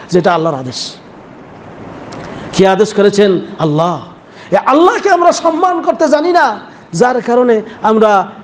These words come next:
ওমা কাদারুল্লাহ হাক্কা কাদরি, আল্লাহর যথাযথ সম্মান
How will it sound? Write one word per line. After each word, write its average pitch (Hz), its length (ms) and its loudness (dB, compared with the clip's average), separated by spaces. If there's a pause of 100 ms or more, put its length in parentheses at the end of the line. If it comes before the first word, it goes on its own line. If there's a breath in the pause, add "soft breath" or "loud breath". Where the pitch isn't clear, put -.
ওমা 233 500 2
কাদারুল্লাহ 208 800 2
হাক্কা - 320 -2
কাদরি, 381 400 2 (280 loud breath)
আল্লাহর 294 460 2
যথাযথ 453 680 2
সম্মান 427 500 -2